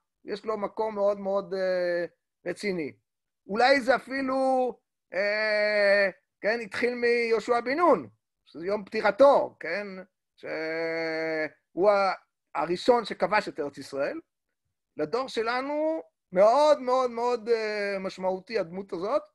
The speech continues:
אבל אנחנו צריכים להשלים. רבי שמעון בר יוחאי, כמו שאמרנו, קשור לענווה ולגבורה. היה-, ל"ג בעומר זה יום שמחתו. התקופה באופן כללי היא לא תקופה כל כך שמחה לעם ישראל, הפוך,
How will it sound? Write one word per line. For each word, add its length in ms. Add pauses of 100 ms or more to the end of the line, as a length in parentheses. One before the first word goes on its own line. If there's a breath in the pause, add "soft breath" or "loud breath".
(280)
אבל 100
אנחנו 180
צריכים 220
להשלים. 500 (480)
רבי 100
שמעון 280
בר 100
יוחאי, 300
כמו 140
שאמרנו, 680 (260)
קשור 400
לענווה 560
ולגבורה. 760 (100)
היה-, 220 (140)
ל"ג 260
בעומר 380
זה 120
יום 180
שמחתו. 720
התקופה 500
באופן 300
כללי 560 (300)
היא 160
לא 120
תקופה 400
כל 120
כך 140
שמחה 360
לעם 180
ישראל, 560 (240)
הפוך, 400